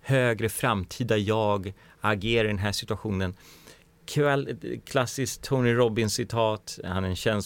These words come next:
motivationstalare, eh, just kvaliteten på frågorna som du ställer till dig själv och kvaliteten på ditt liv. Så, så när du pratar med dig själv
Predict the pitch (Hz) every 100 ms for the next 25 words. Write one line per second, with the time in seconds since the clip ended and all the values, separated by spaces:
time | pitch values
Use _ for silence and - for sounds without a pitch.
0 | - 107 104 95 101 98 110 98 - 104
1 | 95 92 92 - - - - _ - 92
2 | 107 90 - - - 120 104 - 110 95
3 | - 87 - 127 110 98 107 98 95 90
4 | 82 - 120 107 107 98 95 87 - 87
5 | 82 85 85 82 78 - 82 82 - 95
6 | 85 82 - - - - - - - 120
7 | 113 - _ 113 - 127 117 120 135 143
8 | 120 110 104 98 - - 147 110 92 147
9 | 156 135 92 87 - 82 98